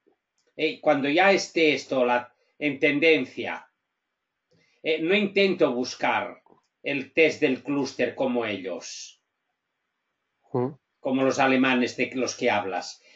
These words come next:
Speaker 1: Intento ya
Speaker 2: Sí.
Speaker 1: irme cuan-, con la ola, hacia arriba, con la ola. ¿Me, me explico?
Speaker 2: Sí, por supuesto.
Speaker 1: Eh, ir, ir cuando ya me voy para arriba, porque eso me ha dado mal resultado.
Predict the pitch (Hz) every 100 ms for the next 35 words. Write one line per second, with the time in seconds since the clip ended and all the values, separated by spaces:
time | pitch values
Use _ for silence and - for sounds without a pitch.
0 | _ - 160 151 202 190 - 127 107 -
1 | 151 175 196 202 185 185 208 202 - 180
2 | 202 202 - 202 214 202 170 139 117 101
3 | - - _ _ _ 131 - 135 123 151
4 | 135 123 - 196 190 156 123 107 95 -
5 | - _ _ _ _ _ _ _ _ _
6 | _ _ _ _ _ _ _ - 131 127
7 | 131 - - 151 127 190 208 208 _ _
8 | _ _ _ _ _ _ _ _ _ -
9 | - 113 117 113 101 113 123 _ _ -
10 | 143 156 156 165 160 - 170 190 175 -
11 | 165 170 160 147 170 180 240 131 139 139
12 | 139 131 143 - 131 117 104 107 92 87
13 | - _ _ - 196 202 190 196 - 202
14 | 190 175 175 175 175 160 165 180 - 151
15 | - 131 - 110 98 95 -